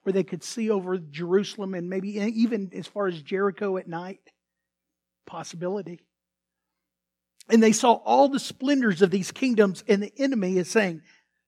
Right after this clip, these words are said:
listen to what he says. "All this I will give you." Isn't that what you're here for, Jesus?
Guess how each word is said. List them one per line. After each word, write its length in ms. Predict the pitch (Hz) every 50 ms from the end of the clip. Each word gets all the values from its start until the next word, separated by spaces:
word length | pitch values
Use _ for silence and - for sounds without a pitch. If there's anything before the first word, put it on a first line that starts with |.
| _ _
listen 240 | - 226 214 - 220
to 60 | 208
what 120 | 185 175 170
he 60 | 156
says. 560 | - - 196 175 165 170 165 _ - - _ _ _ _ _ _ _ _ _ _ _ _ _ _ _ _ _ _ _ _ _ _ _ _ _ _ _ _ _ _ _ _ _ _ _ _ _ _ _ _ _ _ _ _ _ _ _ _ _ _ _ _ _ _ _ _ _ _ _ _ _ _ _ _ _ _ _ _ _ _ _ _ _ _ _ _ _ _ _ _ _ _ _ _ _ _ _ _ _ _ _ _ _ _ _ _ _ _ -
"All 320 | 202 214 220 247 247 240
this 320 | 220 247 233 240 233 - - -
I 140 | - 165 185
will 240 | 180 170 165 160 147
give 360 | 139 139 185 208 196 165 156
you." 360 | 156 147 123 117 - _ _ _ _ _ _ _ _ _ _ _ _ _ _ _ _ _ _ _ _ _ _ _ _ _ _ _ _ _ _ _
Isn't 300 | - 208 208 277 277 226
that 140 | 254 254 -
what 160 | 220 185 -
you're 100 | 196 151
here 120 | 170 196 190
for, 180 | - 220 208
Jesus? 380 | 185 160 202 202 190 - 208